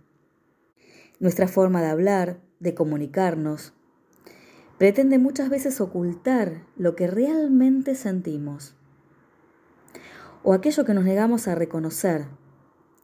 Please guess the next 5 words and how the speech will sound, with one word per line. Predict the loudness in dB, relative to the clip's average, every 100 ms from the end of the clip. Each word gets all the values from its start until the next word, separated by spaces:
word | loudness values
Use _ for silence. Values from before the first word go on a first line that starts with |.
| _ _ -20 -20 -20 -4
justificando | -2 0 0 0 2 2 2 2 -2 -4 -4
nuestros | -2 -2 -4 -4 0
actos, | 0 -2 -4 -4 -6 -14 _ _ _ _ _ _ _ _ _ -2
nuestras | 0 0 0 0
opiniones | 0 2 4 4 0 -4 -8 -20